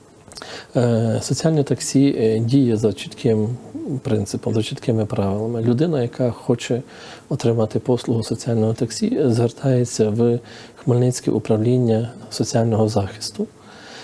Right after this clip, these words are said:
І таким чином, залишаючи певний пакет документів, її, е, вносять у списки тих, хто може користуватися послугою соціальне таксі. Тобто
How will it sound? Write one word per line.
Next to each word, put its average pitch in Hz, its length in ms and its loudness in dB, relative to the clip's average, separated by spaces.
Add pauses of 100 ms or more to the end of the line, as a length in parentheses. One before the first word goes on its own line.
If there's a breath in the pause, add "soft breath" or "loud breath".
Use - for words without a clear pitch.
(160 loud breath)
І 120 320 4
таким 127 320 0
чином, 131 340 2
залишаючи 117 680 0
певний 117 380 0
пакет 139 360 0
документів, 165 680 0 (420 loud breath)
її, 123 580 4
е, 104 500 4
вносять 127 520 0
у 117 220 0
списки 139 720 0 (200)
тих, 135 200 2
хто - 280 -4
може 127 260 2
користуватися 113 760 0
послугою 110 580 0
соціальне 107 460 -4
таксі. 120 380 -8
Тобто 120 340 0